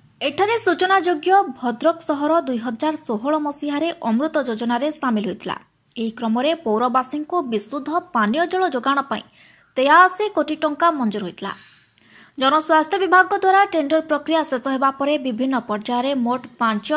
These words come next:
ଠିକା ସଂସ୍ଥାକୁ ଛଅଟି କାର୍ଯ୍ୟାଦେଶ ପ୍ରଦାନ କରାଯାଇଥିଲା। ତେବେ ଏହି ପ୍ରକଳ୍ପ କେବେ କାର୍ଯ୍ୟକ୍ଷମ ହେବ,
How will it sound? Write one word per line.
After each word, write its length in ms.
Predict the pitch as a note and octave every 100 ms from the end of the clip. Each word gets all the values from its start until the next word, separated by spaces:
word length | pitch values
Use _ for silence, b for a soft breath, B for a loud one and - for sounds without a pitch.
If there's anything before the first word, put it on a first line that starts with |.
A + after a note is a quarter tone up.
| D#4
ଠିକା 360 | C4 A#3 - C#4
ସଂସ୍ଥାକୁ 560 | C4+ A3 G#3+ A#3+ A3+ - - _ -
ଛଅଟି 400 | - B3 C#4+ E4+ -
କାର୍ଯ୍ୟାଦେଶ 500 | F#3+ F#3+ B3 B3 D4 D4+
ପ୍ରଦାନ 280 | A#3 G3 F#3+
କରାଯାଇଥିଲା। 540 | E3+ D#3 D#3+ - -
ତେବେ 280 | - G3 A3+
ଏହି 100 | C4+
ପ୍ରକଳ୍ପ 480 | C#4 F#3 F#3 A3+ A#3+ D4 D#4+ -
କେବେ 300 | B3 G#3 D#4+ D#4+
କାର୍ଯ୍ୟକ୍ଷମ 500 | A3 F#3+ - - F#3
ହେବ, 160 | F3+